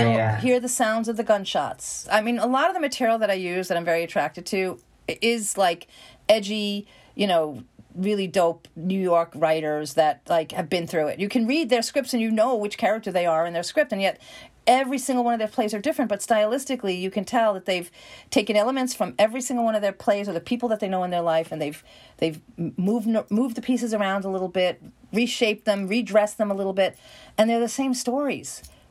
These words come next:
Speaker 2: but they're fascinating, and that's really life, and that's what makes it original.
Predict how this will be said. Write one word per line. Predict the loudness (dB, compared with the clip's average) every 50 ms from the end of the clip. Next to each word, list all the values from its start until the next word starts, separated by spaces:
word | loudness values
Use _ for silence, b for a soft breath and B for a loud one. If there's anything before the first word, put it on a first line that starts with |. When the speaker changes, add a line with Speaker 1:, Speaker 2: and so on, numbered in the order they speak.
| B
Speaker 2:
but | 0 0 2
they're | 0 -4
fascinating, | 0 0 0 0 0 -4 -4 -2 -2 -2 -2 -4 -6 -6 -8 -10 -4
and | -2 0 0
that's | 0 -2 -2 -4 -2
really | -2 0 0
life, | 0 0 -2 -2 -2 -4
and | -2 -2
that's | -2 -2 -4
what | -4 -4
makes | -4 -4 -4 -6
it | -6 -4
original. | -2 -2 -2 -2 -4 -6 -6 -10 -12